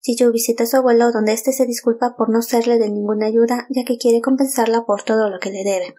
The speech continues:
Ji-Ju se despide rápidamente porque se da cuenta que alguien los estaba espiando,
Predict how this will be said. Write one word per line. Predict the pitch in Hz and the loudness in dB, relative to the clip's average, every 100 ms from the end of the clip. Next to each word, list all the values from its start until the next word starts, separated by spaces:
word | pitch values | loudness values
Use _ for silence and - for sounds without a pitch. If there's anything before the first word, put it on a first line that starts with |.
| _ _ _ | _ _ _
Ji-Ju | 277 269 285 | 0 2 2
se | 294 | 2
despide | 294 294 262 254 | 0 0 2 2
rápidamente | 262 262 254 247 233 226 262 | 0 0 2 2 2 0 -2
porque | - - | -2 -6
se | 269 269 | 0 0
da | 262 | 0
cuenta | 262 240 247 | 0 0 -2
que | 240 220 | -2 0
alguien | 226 254 269 | 0 2 2
los | 240 226 | 2 -2
estaba | 202 208 202 | -6 -4 -2
espiando, | 202 - 190 165 | -4 -4 -6 -6